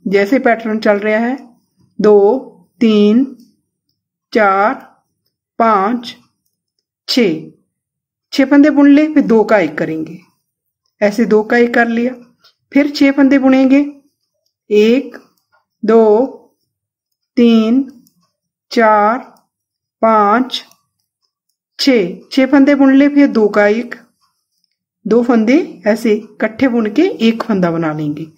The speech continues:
फिर छः फंदे बुनेंगे धागा आगे करके, जैसे pattern है, दो, तीन, चार, पाँच, छः,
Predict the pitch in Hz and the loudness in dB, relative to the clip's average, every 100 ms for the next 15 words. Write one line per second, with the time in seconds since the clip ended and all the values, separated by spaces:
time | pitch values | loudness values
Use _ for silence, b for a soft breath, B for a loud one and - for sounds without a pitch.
0 | _ _ - 294 294 277 277 269 262 247 | _ _ -2 -2 2 0 2 2 2 0
1 | 247 254 262 311 - 202 190 196 190 208 | 0 0 0 0 -2 -2 0 0 -2 -2
2 | 214 226 226 277 240 233 247 247 220 214 | -4 -2 -2 -2 0 -2 -2 0 -2 -2
3 | 220 220 233 311 - _ _ _ _ _ | -4 -2 -2 -4 -6 _ _ _ _ _
4 | _ _ _ 208 226 214 196 262 - - | _ _ _ -2 2 4 2 -2 -8 -20
5 | _ _ _ _ _ _ _ _ _ _ | _ _ _ _ _ _ _ _ _ _
6 | _ _ _ _ _ _ _ _ _ _ | _ _ _ _ _ _ _ _ _ _
7 | _ _ - 233 226 220 277 294 - _ | _ _ -2 2 2 4 2 0 -10 _
8 | _ _ _ _ _ _ _ _ _ _ | _ _ _ _ _ _ _ _ _ _
9 | _ _ _ _ _ _ _ _ _ _ | _ _ _ _ _ _ _ _ _ _
10 | _ _ _ _ _ _ _ _ _ _ | _ _ _ _ _ _ _ _ _ _
11 | _ _ _ _ _ _ - 226 220 202 | _ _ _ _ _ _ -2 0 0 -2
12 | 262 - _ _ _ _ _ _ _ _ | -4 -8 _ _ _ _ _ _ _ _
13 | _ _ - 226 214 202 226 269 - _ | _ _ -2 0 2 0 0 -2 -8 _
14 | _ _ _ _ _ _ _ _ _ _ | _ _ _ _ _ _ _ _ _ _
15 | - 233 208 202 277 | -2 0 2 0 -2